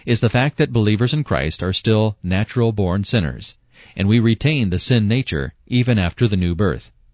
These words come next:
Just because Martin Luther was in error on one subject does not deny that he was right on others. Conversely, just because he was able to teach God's absolute truth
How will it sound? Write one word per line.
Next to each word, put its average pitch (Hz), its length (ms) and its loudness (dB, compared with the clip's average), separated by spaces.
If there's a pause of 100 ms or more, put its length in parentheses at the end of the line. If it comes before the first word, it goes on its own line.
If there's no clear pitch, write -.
(260)
Just 127 260 0
because 120 360 4
Martin 110 340 2
Luther 98 320 0
was 104 280 2
in 120 220 0
error 92 460 0
on 104 160 0
one 104 180 2
subject 101 500 -4 (300)
does 113 180 2
not 123 180 4
deny 92 340 2
that 98 120 -2
he 113 120 2
was 101 180 2
right 95 260 0
on 90 160 0
others. 76 460 -4 (300)
Conversely, 127 720 0 (260)
just - 220 0
because 113 380 2
he 117 100 4
was 107 140 2
able 107 240 2
to 95 100 0
teach 110 320 -2
God's 98 300 0
absolute 95 480 -2
truth 107 400 -2